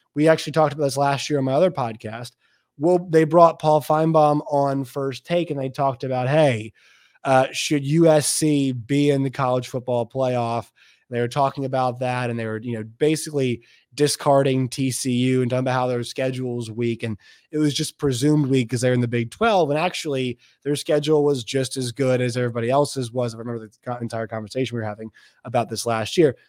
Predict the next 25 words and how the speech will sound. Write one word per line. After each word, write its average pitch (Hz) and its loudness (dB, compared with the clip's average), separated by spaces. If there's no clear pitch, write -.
Schedule 190 4
ends 156 6
up 143 4
being 135 2
just 120 0
as 98 -8
good. 120 -10
Like, 131 2
it's, 131 0
it 143 2
was 139 4
actually 139 2
right 127 2
up 113 -4
there 120 0
as, 113 -4
you 127 -6
know, 113 -4
strength 135 -2
of 120 -6
record 120 -2
was 113 -4
right 117 -4
there 113 -2
too. 113 -2